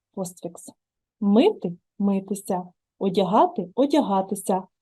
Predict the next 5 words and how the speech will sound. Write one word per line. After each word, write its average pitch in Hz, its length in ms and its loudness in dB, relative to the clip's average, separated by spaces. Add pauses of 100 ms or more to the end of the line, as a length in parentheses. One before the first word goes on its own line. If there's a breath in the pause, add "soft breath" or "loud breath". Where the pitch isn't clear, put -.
(140)
хвилювати, 214 840 6
хвилюватися. 196 840 2 (360)
Тобто 262 540 4 (100)
нові 214 280 6
слова 190 480 4